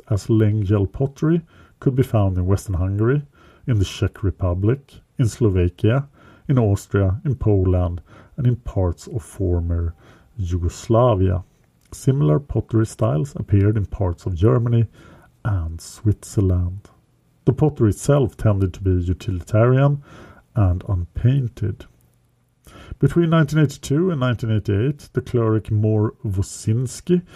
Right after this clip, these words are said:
excavated a large number of artifacts from ninety graves found in the vicinity of the Lengyel enclosure. Based on the recovered pottery, Oswald Mengin of the University of Vienna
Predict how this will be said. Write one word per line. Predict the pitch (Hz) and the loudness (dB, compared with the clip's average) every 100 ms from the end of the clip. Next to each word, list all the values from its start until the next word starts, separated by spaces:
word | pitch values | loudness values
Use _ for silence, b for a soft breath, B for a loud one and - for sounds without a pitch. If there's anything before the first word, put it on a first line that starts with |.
| B B B | B B B
excavated | 143 - - 123 110 | -2 0 0 0 2
a | 127 | 2
large | 110 101 104 - | 2 2 0 0
number | 101 98 110 | 0 2 2
of | - | 2
artifacts | 156 143 - - - - - | 0 0 -2 -4 -6 -16 -20
from | - 165 170 | -2 0 0
ninety | 95 92 98 151 | 0 0 0 -2
graves | 147 170 247 113 - - - _ B B B | 0 0 0 -2 -4 -12 -20 _ B B B
found | - - 139 151 147 | -10 -2 0 2 2
in | 143 | 2
the | 139 | 2
vicinity | 135 - 101 101 101 101 - | 0 0 -2 0 -2 -2 -2
of | 104 | 0
the | |
Lengyel | 101 95 95 92 85 87 85 101 | 2 2 0 0 -2 -2 -4 -4
enclosure. | 95 85 - 113 127 - 98 95 _ _ _ _ _ _ _ - | -6 -4 -2 0 0 -4 -4 -6 _ _ _ _ _ _ _ -4
Based | 139 165 - | 0 0 0
on | 123 | 0
the | 101 | 2
recovered | 90 - 123 117 95 - | 0 0 -2 0 -4 -6
pottery, | 110 - 131 160 160 B B B B - | -10 -6 -2 -2 -4 B B B B -2
Oswald | 139 - - 147 120 | -2 -2 0 0 2
Mengin | 113 147 113 98 92 98 - | 0 0 0 -2 -2 -8 -8
of | 110 | -4
the | 101 | 0
University | 107 98 101 95 - | 0 2 0 -2 -2
of | 92 | -2
Vienna | 92 101 139 160 | 0 0 2 -2